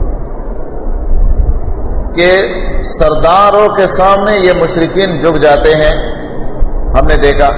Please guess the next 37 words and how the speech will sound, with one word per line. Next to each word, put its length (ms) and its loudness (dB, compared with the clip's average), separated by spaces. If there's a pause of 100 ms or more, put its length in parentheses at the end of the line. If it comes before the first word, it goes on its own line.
(480)
فارس 360 2
والے، 280 4
روم 280 0
والے، 220 4 (1120)
تو 100 2
ہم 80 0
نے 100 2
محسوس 400 0
کیا 160 2
کہ 120 0
اللہ 260 2
کے 100 2
رسول 340 0
صلی 180 2
اللہ 300 2
علیہ 140 0
وسلم 380 0
تو 180 0
زیادہ 140 4
اس 200 2
لائق 300 4
ہے۔ 220 0 (1040)
نبی 260 0
علیہ 100 4
الصلوۃ 360 2
والسلام 440 0
نے 100 0
اس 140 -4
سے 60 0
منع 340 2
کیا۔ 140 0 (2000)
اور 140 4
دوسری 320 2
روایت 300 4
میں 260 2
فرمایا 280 2
کہ 240 2